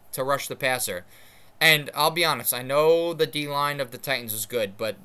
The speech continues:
this D line and pass rush of the Rams is even scarier. Maybe you can outrun uh, Chris Jones, who's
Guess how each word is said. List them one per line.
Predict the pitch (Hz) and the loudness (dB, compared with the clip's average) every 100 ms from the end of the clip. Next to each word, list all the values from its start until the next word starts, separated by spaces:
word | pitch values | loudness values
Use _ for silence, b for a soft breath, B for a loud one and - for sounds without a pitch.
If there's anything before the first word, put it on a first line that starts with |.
| - | -10
this | 127 131 | -4 -4
D | - 156 | -4 -4
line | 156 151 151 | 0 0 -2
and | 139 | 0
pass | 147 143 | 0 0
rush | 147 139 - | -4 -6 -4
of | 135 113 113 | -2 -2 -2
the | 123 | 0
Rams | 131 127 107 110 | 2 0 -4 -6
is | 101 - - - | -4 -4 -8 -6
even | 160 151 143 | 0 0 0
scarier. | - 143 131 110 90 90 B B B B | -2 2 2 0 -4 -10 B B B B
Maybe | 143 170 208 220 | 2 4 4 4
you | 226 | 2
can | 226 208 | 4 6
outrun | 208 208 202 185 175 165 - b b - - | 4 2 2 2 0 -6 -16 b b -12 -2
uh, | 143 139 131 - - | 2 2 2 -2 -2
Chris | 180 165 | 0 0
Jones, | - 170 147 - | 2 0 0 -2
who's | 151 131 - | -4 -8 -12